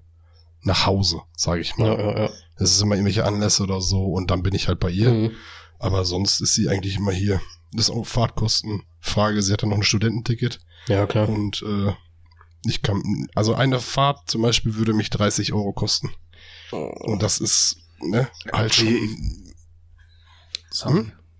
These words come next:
Speaker 3: Wie, wie weit ist es denn weg von deiner Heimat, deiner
Speaker 1: Mit dem
Speaker 3: jetzige Wohnung?
Speaker 1: Mit dem Auto, würd ich sagen, so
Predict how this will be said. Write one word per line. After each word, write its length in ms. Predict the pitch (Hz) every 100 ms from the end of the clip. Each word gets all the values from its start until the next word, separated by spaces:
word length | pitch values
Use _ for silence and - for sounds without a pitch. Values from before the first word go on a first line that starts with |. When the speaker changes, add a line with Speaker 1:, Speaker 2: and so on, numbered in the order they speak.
| -
Speaker 3:
Wie, 280 | 113 113 110
wie 220 | 120 110
weit 240 | - 131 131
ist 240 | 123 -
es 160 | 101 -
denn 220 | 98 95
weg 280 | 110 - - - - -
von 320 | - - 98 92
deiner 260 | 101 95
Heimat, 300 | 127 95 92 - - -
deiner 200 | 95 98
Speaker 1:
Mit 80 | 104
dem 80 | 104
Speaker 3:
jetzige 240 | 104 - 101
Wohnung? 240 | 98 95 - - - -
Speaker 1:
Mit 160 | 113 104
dem 180 | 101 -
Auto, 720 | - 101 143 - 156 160 156 - - - -
würd 140 | 117 113
ich 40 |
sagen, 380 | - 110 117 123
so 480 | 110 110 110 113